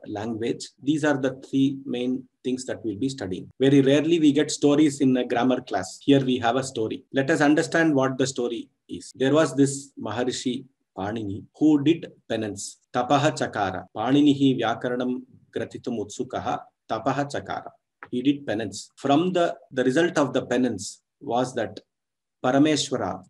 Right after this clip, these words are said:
Lord Maheshwara, he did a Tandava Nritya, and through the Damaru, he produced sounds.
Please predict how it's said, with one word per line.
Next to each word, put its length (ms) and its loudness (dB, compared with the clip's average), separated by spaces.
Lord 300 -2
Maheshwara, 720 -8
he 180 4
did 220 2
a 80 0
Tandava 580 2
Nritya, 380 -8
and 360 0
through 200 4
the 140 2
Damaru, 520 2
he 180 0
produced 500 -2
sounds. 500 -10